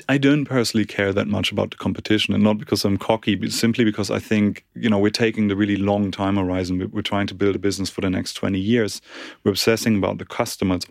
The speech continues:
all about the customer. And then we're building data and technology capabilities to deliver ever greater experience to the customer.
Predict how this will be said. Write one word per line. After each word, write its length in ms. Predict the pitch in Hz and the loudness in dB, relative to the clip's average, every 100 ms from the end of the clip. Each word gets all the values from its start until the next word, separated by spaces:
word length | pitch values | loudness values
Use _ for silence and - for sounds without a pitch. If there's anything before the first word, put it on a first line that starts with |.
| _ | _
all 280 | 117 120 110 | 4 4 4
about 240 | 104 101 | 0 -4
the 80 | - | -6
customer. 580 | - 110 - - 95 95 - - - | -4 -4 -4 -2 -2 -4 -12 -20 -6
And 100 | 104 | 2
then 100 | 107 | 4
we're 120 | 104 98 | 4 4
building 420 | 110 104 101 98 | 2 2 2 2
data 320 | 104 101 104 | 2 2 0
and 140 | 95 | -2
technology 500 | 87 - 104 101 95 | -4 -4 -2 0 -2
capabilities 760 | 95 101 98 90 104 107 - - | -4 -2 -2 0 2 2 -2 -8
to 120 | - | -10
deliver 460 | 87 98 104 101 101 - | -4 2 2 2 -2 -2
ever 320 | 107 95 92 | -2 0 0
greater 560 | 95 95 98 90 90 - | 0 0 0 -4 -4 -8
experience 720 | 101 - - 110 95 - - | -8 -4 0 0 0 -2 -4
to 160 | - 95 | -4 -6
the 80 | 90 | -4
customer. 480 | 107 104 - 92 | -4 -4 -2 -2